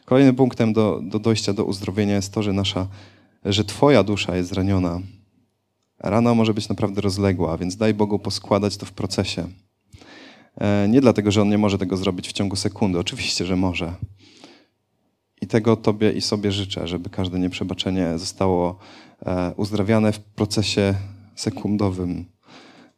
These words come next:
albo jeszcze krótszym. Jednak wydaje mi się, że wiele razy Bóg będzie chciał przeprowadzić nas przez proces uzdrowienia w nieprzeba-, z nieprzebaczenia. Em,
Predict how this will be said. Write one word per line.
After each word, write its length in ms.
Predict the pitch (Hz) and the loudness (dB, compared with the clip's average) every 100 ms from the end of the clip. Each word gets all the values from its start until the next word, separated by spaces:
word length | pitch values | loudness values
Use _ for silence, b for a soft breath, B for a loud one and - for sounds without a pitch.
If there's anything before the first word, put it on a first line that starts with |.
| _ - | _ -4
albo 220 | 95 98 | -2 0
jeszcze 220 | 101 - | 0 -2
krótszym. 480 | - 107 95 - 90 | -4 -4 -4 -4 -2
Jednak 220 | 92 101 | 0 2
wydaje 220 | 107 123 127 | 4 6 6
mi 80 | |
się, 140 | 123 113 | 4 2
że 120 | 113 | 0
wiele 380 | 107 113 110 110 | 0 2 4 6
razy 300 | 113 107 101 | 4 4 0
Bóg 160 | 101 | -2
będzie 180 | 101 104 | -4 -4
chciał 180 | 101 107 | -2 -2
przeprowadzić 680 | - 104 101 98 101 98 - | -2 -2 0 0 0 -2 -4
nas 160 | 92 | -4
przez 160 | - - | -6 -8
proces 360 | 101 95 92 | -6 -6 -6
uzdrowienia 600 | 95 95 92 98 95 87 90 | -6 -6 -2 0 0 -2 -4
w 120 | 87 | -6
nieprzeba-, 440 | 90 - 90 85 | -6 -6 -8 -10
z 100 | - | -6
nieprzebaczenia. 760 | 98 - 92 92 - 95 85 92 B B B B B B - 98 | -6 -4 -4 -4 -2 -2 -2 -4 B B B B B B -8 0
Em, 540 | 98 95 95 92 | 2 2 0 -2